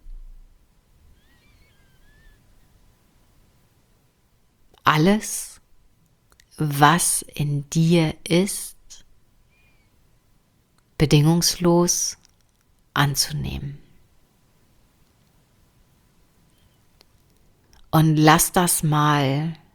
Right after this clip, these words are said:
sacken. Und es geht nicht darum, dass irgendein Anteil verschwinden soll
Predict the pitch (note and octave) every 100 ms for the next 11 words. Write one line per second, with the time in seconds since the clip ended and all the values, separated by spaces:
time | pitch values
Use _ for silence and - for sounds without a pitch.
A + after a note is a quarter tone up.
0 | _ _ - D#3 E3+ - C#3+ C3 C#3 C#3
1 | - - D#3 D#3 F3 - D#3+ D#3+ D#3+ E3
2 | D#3 D3 C#3+ - - - C#3+ - D3 C#3
3 | D3+ - C#3+ C#3 C3+ C3+ - E3+ F3+ D#3
4 | C3 B2+ C#3+